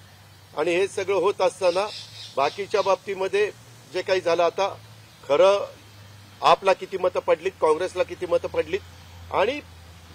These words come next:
बीजेपीला नक्की किती मतं पडलीत, हे जर सगळ्याचे आकडे पुढे आल्यानंतर ते चित्र स्पष्ट होईल. परंतु त्यांनी सुरुवातीपासून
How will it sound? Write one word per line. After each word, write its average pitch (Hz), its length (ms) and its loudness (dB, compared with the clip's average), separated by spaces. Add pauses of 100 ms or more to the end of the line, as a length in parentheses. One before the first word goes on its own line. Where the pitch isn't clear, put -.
(160)
बीजेपीला 196 580 -2
नक्की 185 320 -4
किती 175 240 -10
मतं 160 200 0
पडलीत, 147 360 -6 (540)
हे 139 100 0
जर 185 180 -4
सगळ्याचे 180 540 -2
आकडे 175 300 0
पुढे 175 240 0
आल्यानंतर 170 640 0
ते 180 60 -4
चित्र 165 340 -6
स्पष्ट - 340 -4
होईल. 131 200 -2 (520)
परंतु 170 360 4 (640)
त्यांनी 160 260 0
सुरुवातीपासून 180 840 0